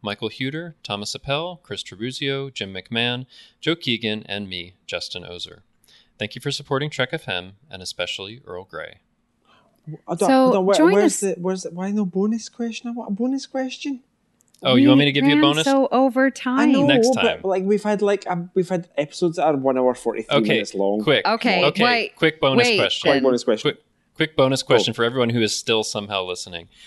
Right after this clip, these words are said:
Speaker 1: Uh, <laughs> what is one element, the first thing that comes to mind that you're most looking forward to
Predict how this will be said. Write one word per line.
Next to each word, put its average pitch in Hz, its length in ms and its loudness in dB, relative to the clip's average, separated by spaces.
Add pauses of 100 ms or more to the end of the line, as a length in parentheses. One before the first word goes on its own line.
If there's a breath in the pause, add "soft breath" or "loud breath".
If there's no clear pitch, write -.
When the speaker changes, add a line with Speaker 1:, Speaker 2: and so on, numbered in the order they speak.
(240 loud breath)
Speaker 1:
Uh, 107 240 0 (200)
<laughs> - 200 -20
what 127 160 0
is 120 180 0
one 110 280 0
element, 110 460 0
the 107 60 -10
first - 320 -4
thing 117 140 0
that 110 100 -4
comes 107 260 -8
to 107 100 -10
mind 92 280 -8
that 90 80 -14
you're 90 120 -16
most 95 320 -10
looking 98 240 -12
forward 87 380 -10
to 85 280 -14